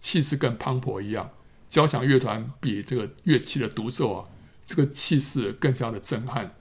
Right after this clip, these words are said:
让人震撼一样啊。可是合唱跟合奏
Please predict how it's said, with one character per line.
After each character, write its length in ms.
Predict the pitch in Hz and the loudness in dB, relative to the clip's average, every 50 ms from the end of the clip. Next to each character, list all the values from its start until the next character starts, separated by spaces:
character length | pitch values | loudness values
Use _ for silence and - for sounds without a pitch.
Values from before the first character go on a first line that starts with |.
| - - | -10 -6
让 160 | - 151 120 | -6 -6 -4
人 100 | 104 110 | -6 -6
震 200 | - - 160 127 | -6 -4 -4 -4
撼 260 | - - 110 104 113 | -4 -6 -8 -8 -8
一 60 | 113 101 | -6 -4
样 220 | 110 110 85 - - - - - - - - - | -4 -4 -4 -6 -12 -20 -20 -20 -20 -20 -20 -16
啊。 160 | - - - - - - - - - - - - - - - - - - | -14 -14 -14 -14 -16 -20 -20 -20 -20 -20 -20 -20 -20 -20 -20 -20 -16 -6
可 120 | - - 139 | -2 0 0
是 320 | 131 - 185 156 143 135 - - - | 2 4 4 6 6 4 2 0 -6
合 300 | - - - 120 117 139 | -12 -8 -4 -2 0 0
唱 240 | 143 - - 170 139 | 0 0 0 0 2
跟 220 | 135 143 135 147 | 2 2 2 2
合 220 | 139 - 117 110 110 | 0 -2 -4 -4 -2
奏 300 | - - 143 110 - | -2 -2 -2 -4 -6